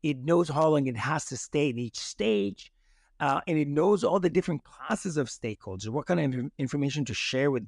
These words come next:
whom. So if you think of your system as a collection of all these intelligent objects,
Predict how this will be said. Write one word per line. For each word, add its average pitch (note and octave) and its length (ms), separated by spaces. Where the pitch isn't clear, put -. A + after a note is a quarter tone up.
whom. F3+ 340
So F3+ 480
if F#3 180
you F#3+ 100
think B3+ 360
of B3 120
your G#3+ 140
system G#3 480
as C#3+ 140
a D3 80
collection F#3+ 640
of D#3 160
all F3 260
these G#3 320
intelligent E3+ 680
objects, - 640